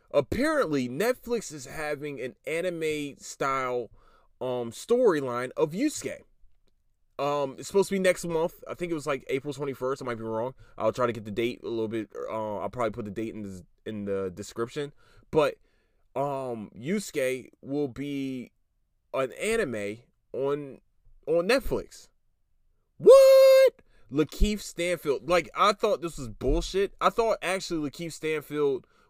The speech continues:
was gonna be Yusuke. I thought he was gonna be the, um, I thought it was a live action movie that they were talking about. But this is an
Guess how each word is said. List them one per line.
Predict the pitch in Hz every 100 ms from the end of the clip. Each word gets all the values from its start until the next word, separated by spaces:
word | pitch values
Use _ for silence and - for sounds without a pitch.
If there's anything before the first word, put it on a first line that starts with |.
| 123
was | 139 -
gonna | 156 143
be | 117 139 143 131 127 - _ _ _ 98
Yusuke. | 151 233 - - - -
I | 135
thought | 147 175 151
he | 156
was | 156 139
gonna | 160 151
be | 127 139
the, | 123 123 123
um, | 123 123 120 117 113 _ _ - - - - - - - - - - _ _ _ -
I | 160
thought | - 185 - -
it | 151
was | 143
a | 127
live | 135 131
action | 135 147 135 143 120 110 _ _ _ _
movie | - 190 294 180 101 - _
that | 131
they | 123
were | 120
talking | 113 123 107
about. | 92 - _ _ -
But | 127
this | 220 311
is | 202
an | 131